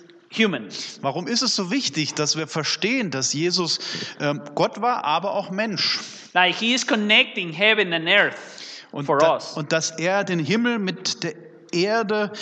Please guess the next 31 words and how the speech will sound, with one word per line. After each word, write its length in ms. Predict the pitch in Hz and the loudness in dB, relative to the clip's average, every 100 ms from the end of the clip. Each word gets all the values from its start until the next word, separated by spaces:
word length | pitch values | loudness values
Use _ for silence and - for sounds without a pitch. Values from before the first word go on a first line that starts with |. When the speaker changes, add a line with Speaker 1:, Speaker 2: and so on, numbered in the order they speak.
| - - - | -10 -8 -4
Speaker 2:
äh, 520 | 170 175 160 156 151 | -2 -2 -4 -6 -8
verbindet 680 | - 165 135 247 269 156 - | -4 -4 0 0 2 0 -2
für 160 | 156 | -4
uns. 540 | 143 120 110 - - - | -4 -4 0 0 -2 0
Speaker 1:
But 160 | 185 | 2
here 420 | 185 240 269 311 277 | 2 2 4 4 4
there 180 | 208 | 4
is 200 | 233 233 | 4 4
a, 180 | 240 202 - - | 6 6 2 0
a 80 | 202 | 2
little 300 | 196 233 226 | 4 6 4
summary 600 | - - 233 220 180 151 160 | 4 2 4 4 4 2 -2
in 100 | 165 | -6
chapter 380 | 175 196 202 190 | 2 2 2 -2
eight. 340 | 180 156 117 - - - - - | 2 0 0 -12 -12 -10 -12 -6
Speaker 2:
Und 200 | 143 143 | -4 -2
im 200 | 147 147 | -2 0
Hebräer 420 | 139 120 139 165 | -2 0 0 2
Kapitel 320 | 170 165 156 | -2 -4 0
acht, 220 | 151 156 | 0 0
Vers 240 | - 156 - | 0 0 2
eins, 320 | 139 185 202 | 0 0 0
da 100 | 165 | -2
finden 340 | - 190 175 | 0 -2 0
wir 120 | 165 | 0
so 180 | 156 160 | 0 -2
eine 300 | 131 156 165 139 - - - | -2 -2 -2 -6 -10 -12 -4
Zusammenfassung 880 | - 151 185 240 170 - 131 - 107 - | 0 2 4 2 -2 -2 0 0 -4 -8
davon. 380 | 117 - 107 92 - - | -8 -4 -6 -6 -14 -10
Speaker 1:
It 160 | - 196 | 0 4
says, 380 | 214 196 190 | 6 6 4